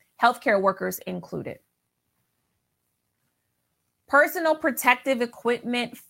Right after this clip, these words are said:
for biological agents to-, typically look like this. And so when you see it, hey, <laughs> I love that.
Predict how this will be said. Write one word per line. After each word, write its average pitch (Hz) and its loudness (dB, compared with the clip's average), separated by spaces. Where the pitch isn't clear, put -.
for 226 2
biological 226 0
agents 233 -4
to-, 262 2
typically 415 0
look 285 2
like 220 2
this. 175 0
And 214 2
so 233 2
when 214 0
you 262 4
see 294 0
it, 208 0
hey, 269 0
<laughs> 302 2
I 240 4
love 165 0
that. 165 -2